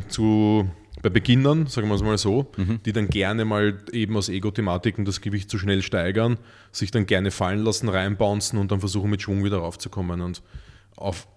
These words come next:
Speaker 1: kurzer Sicht, nicht mal auf langer Sicht, ist es einfach definitiv ein Problem, äh, für die Gesundheit, Hüfte, Knie und, und so weiter, Rücken, alles Mögliche. Langfristig natürlich auch. Aber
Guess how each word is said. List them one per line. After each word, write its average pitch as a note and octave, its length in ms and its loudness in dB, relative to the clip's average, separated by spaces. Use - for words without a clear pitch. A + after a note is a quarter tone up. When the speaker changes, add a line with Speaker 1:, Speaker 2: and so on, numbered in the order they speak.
Speaker 1:
kurzer E3+ 400 4
Sicht, G#2 280 0
nicht B2 160 0
mal B2+ 140 4
auf G#2 80 0
langer A2 320 2
Sicht, - 280 -2
ist G#2 120 -4
es G#2+ 120 -2
einfach G#2 380 -4
definitiv A2 680 -4
ein G2 120 -8
Problem, G2+ 600 -2
äh, G#2 360 -4
für - 120 -8
die G2+ 100 -4
Gesundheit, G#2+ 580 -2
Hüfte, G#2 300 -2
Knie G#2 340 -2
und, G#2 400 -8
und G2+ 180 -8
so G2+ 120 -6
weiter, F2+ 380 -2
Rücken, G2 380 -2
alles G2+ 220 -6
Mögliche. G2+ 460 -2
Langfristig G#2+ 640 -2
natürlich G2+ 440 0
auch. F#2 380 -4
Aber G2 300 -4